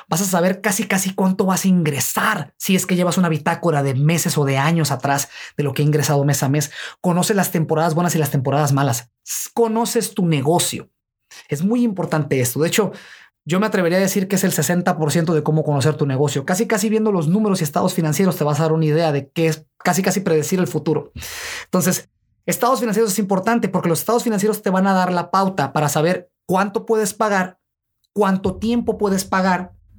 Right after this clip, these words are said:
y cómo proyectar, ¿no? De ahí, de ahí mismo partir. Ok, el punto número dos es el siguiente.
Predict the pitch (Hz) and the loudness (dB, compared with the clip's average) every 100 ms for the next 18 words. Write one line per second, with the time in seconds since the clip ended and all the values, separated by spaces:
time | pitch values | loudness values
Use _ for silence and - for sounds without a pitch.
0 | - - - - 190 - 226 202 196 170 | -20 -20 -20 -4 -4 0 -2 0 0 0
1 | 156 - 151 123 170 147 143 156 151 185 | -2 0 0 0 0 0 0 0 2 4
2 | 185 156 135 - 120 - _ _ _ _ | 2 2 -2 -2 -6 -6 _ _ _ _
3 | - - 165 143 151 - 277 285 277 277 | -4 -2 0 0 -2 -2 -2 0 0 0
4 | 240 220 226 190 190 180 165 170 160 113 | 0 0 -2 -2 -2 0 0 0 0 -2
5 | - | -8